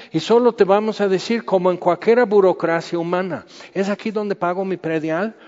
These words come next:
No, siguiente ven-, ventanilla. Pero quiero que aquí, y me tienen que mostrar, a-, pero no es aquí, es aquí, en Jesús." Ah, bueno. O sea, y te quejas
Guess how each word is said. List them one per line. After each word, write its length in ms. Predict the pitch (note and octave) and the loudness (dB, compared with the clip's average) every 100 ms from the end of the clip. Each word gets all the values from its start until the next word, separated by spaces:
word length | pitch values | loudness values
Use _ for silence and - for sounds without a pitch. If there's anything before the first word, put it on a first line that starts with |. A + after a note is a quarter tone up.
| - | -12
No, 280 | C#3 D3+ B2+ - - | -2 -2 -2 -12 -16
siguiente 420 | - C#3+ E3+ E3+ | -8 -4 -2 -2
ven-, 340 | D#3 D#3 C#3 - | -4 -4 -6 -6
ventanilla. 520 | - D3 D3+ D3+ D3+ C3 | -6 -4 -4 -4 -4 0
Pero 220 | F#3 G3 | 2 2
quiero 300 | G3 C#4 D#4 | 4 4 4
que 100 | C4+ | 2
aquí, 280 | B3+ C4 A#3+ - | 2 0 -2 -4
y 60 | G#3+ | 0
me 100 | G#3+ | 2
tienen 220 | C#4 D#4+ | 2 2
que 100 | D4 | 0
mostrar, 420 | D4 A#3 A#3 A#3+ | 0 0 2 2
a-, 240 | A#3 G3 - | 0 -6 -10
pero 160 | G#3+ | -6
no 160 | C4 D#4 | -4 -4
es 140 | D4+ | -4
aquí, 600 | C#4 - D#4+ E4 C4+ - _ _ _ _ _ | -8 -2 -2 -2 -6 -10 _ _ _ _ _
es 80 | - | -8
aquí, 640 | B3 - C4 B3+ G3 - _ _ | -8 -2 -2 -2 -4 -14 _ _
en 120 | - D#3+ | -14 -12
Jesús." 520 | D3+ - G3+ - - _ - - _ _ | -10 -6 -6 -8 -20 _ -20 -20 _ _
Ah, 180 | F#3+ D3+ | -12 -12
bueno. 280 | G#2 A2+ F2 _ _ _ _ _ | -14 -16 -18 _ _ _ _ _
O 60 | - | -6
sea, 240 | E3 C#3 - - _ - C3 | -4 -4 -6 -20 _ -12 -10
y 100 | C3+ | -8
te 200 | - C#3+ | -2 -2
quejas 840 | - A#3 B3+ C4 B3+ B3+ - - | 6 6 6 4 2 2 -4 -14